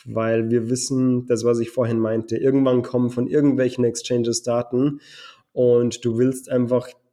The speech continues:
denen die Möglichkeit geben, irgendwo einen grünen Haken hinzumachen, wenn die plötzlich Daten bekommen, dann schauen die vielleicht in den Ordner rein und sagen, hey,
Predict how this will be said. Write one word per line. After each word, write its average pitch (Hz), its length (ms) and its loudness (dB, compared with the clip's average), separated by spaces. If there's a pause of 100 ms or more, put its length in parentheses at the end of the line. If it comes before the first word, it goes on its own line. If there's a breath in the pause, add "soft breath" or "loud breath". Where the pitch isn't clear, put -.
(140)
denen 147 240 4
die 135 100 4
Möglichkeit 131 800 0
geben, 135 440 2
irgendwo 131 360 2
einen 123 300 4
grünen 123 360 2
Haken 123 300 -4
hinzumachen, 117 760 -2
wenn 117 140 2
die 113 80 -2
plötzlich 117 480 -6
Daten 123 340 -2
bekommen, 143 720 0
dann 117 400 0
schauen 120 240 0
die 117 80 0
vielleicht 117 320 -2
in 117 80 -2
den - 80 -6
Ordner 120 280 -2
rein 120 200 2
und 120 120 0
sagen, 117 260 -2
hey, 123 280 -2